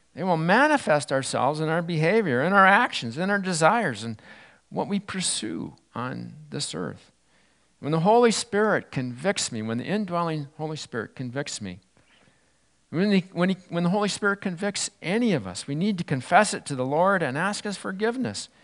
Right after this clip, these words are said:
It's in times like these that we should give thanks to the Lord for the gospel of Jesus Christ. The gospel covers all of these sins,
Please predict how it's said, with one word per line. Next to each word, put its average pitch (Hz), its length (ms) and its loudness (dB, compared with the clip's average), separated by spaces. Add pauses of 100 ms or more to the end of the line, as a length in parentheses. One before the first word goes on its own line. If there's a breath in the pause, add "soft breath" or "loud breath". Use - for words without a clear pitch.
(400 soft breath)
It's 151 160 0
in 180 80 0
times 208 420 8
like 185 300 6
these 220 400 6
that 165 120 4
we 202 80 -2
should 196 200 -4
give 226 160 6
thanks 214 360 0
to 180 60 -8
the 180 60 -6
Lord 202 340 2
for 185 100 -6
the 160 120 0
gospel 190 520 2
of 165 80 -8
Jesus 208 440 -6
Christ. 190 440 -2 (380 loud breath)
The - 60 -12
gospel 185 560 2
covers 240 560 -4
all 208 220 -2
of 190 60 -6
these 190 180 -4
sins, 170 520 -4